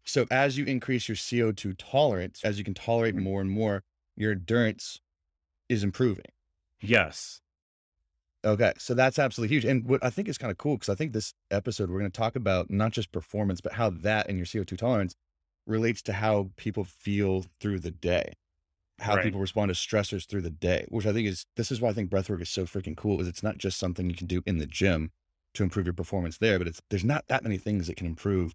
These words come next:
Speaker 1: twenty-four hours of your day.
Speaker 2: No, but when, so when you hold your breath,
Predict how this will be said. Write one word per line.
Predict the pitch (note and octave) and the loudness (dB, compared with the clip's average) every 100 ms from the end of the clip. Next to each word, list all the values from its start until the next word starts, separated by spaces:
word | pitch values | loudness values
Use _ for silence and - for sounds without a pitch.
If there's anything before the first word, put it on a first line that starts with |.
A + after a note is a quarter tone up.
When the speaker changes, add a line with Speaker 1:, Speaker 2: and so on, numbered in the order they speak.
| _ _ _ _ _ _ _ _ | _ _ _ _ _ _ _ _
Speaker 1:
twenty-four | - C3 B2+ A2 G#2+ | -2 2 4 4 4
hours | F#2+ G2 F2 F2 | 4 4 2 0
of | E2 | -2
your | D#2 | -2
day. | D2 - - _ _ _ _ _ | -2 -4 -6 _ _ _ _ _
Speaker 2:
No, | C3 B2 A2 F#2+ - | 0 2 2 0 -2
but | C#3 - | -2 0
when, | C#3+ C#3+ D3 - - | 2 4 2 -4 -10
so | - D3 C#3+ C#3 B2+ | 0 2 4 2 -2
when | A#2 C#3 | 2 2
you | C#3 E3+ F3 | 4 2 0
hold | - C3+ C#3 B2 | 2 2 2 2
your | A#2+ | 0
breath, | G2+ F#2 F2+ G#2+ - - | 0 0 2 0 -2 -20